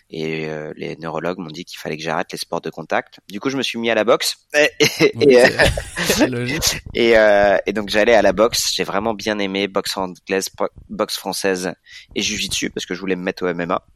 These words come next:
Speaker 1: Et à chaque fois que je sortais
Speaker 2: D'accord.
Speaker 1: des sessions de boxe, en fait, j'avais encore plus de migraines, j'étais pas bien et du coup, bah, j'ai dû vraiment, vraiment arrêter les sports de contact. Et j'ai gardé quand même le jiu-jitsu où t'as moins, t'as moins de contact à la tête.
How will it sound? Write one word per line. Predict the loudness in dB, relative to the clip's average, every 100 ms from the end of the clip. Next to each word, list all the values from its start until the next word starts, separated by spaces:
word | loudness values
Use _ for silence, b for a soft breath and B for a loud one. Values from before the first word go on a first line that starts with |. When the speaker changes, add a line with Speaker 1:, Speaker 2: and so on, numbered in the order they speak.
| _ _ _ _ _ _ -16 -2
Speaker 1:
Et |
à | 0
chaque | 0 -2
fois | -2
que | -2
je | -2
sortais | -2 -2
Speaker 2:
D'accord. | -2
Speaker 1:
des | 0
sessions | -2 -2 -4
de | -2
boxe, | 0 0 -2
en | -8
fait, | -6 -6 -6 -8 B B B B
j'avais | -4 -2 -2
encore | -2 -6
plus | -6 -6
de | -6
migraines, | -6 -4 -4 -4
j'étais | -6 -6
pas | -4
bien | -4 -2 -2
et | -4 -6
du | -14
coup, | _ -12
bah, | -10
j'ai | -10 -10
dû | -14
vraiment, | -12 -4 0 0 0
vraiment | -2 -2 -4
arrêter | -6 -8
les | -8
sports | -6 -6
de | -6
contact. | -14 -6 -6 -6 _ B B B B
Et |
j'ai | -8 -4
gardé | -4 -2 -4
quand | -4
même | -6 -4
le |
jiu-jitsu | -8 -8 -8 -8 -6 -6
où | -6
t'as | -10
moins, | -12 -8 -4 -2 -2 -4 -10 _ _ _
t'as | -10
moins | -6 -6
de | -6
contact | -10 -8 -6 -6
à |
la | -6
tête. | -12 _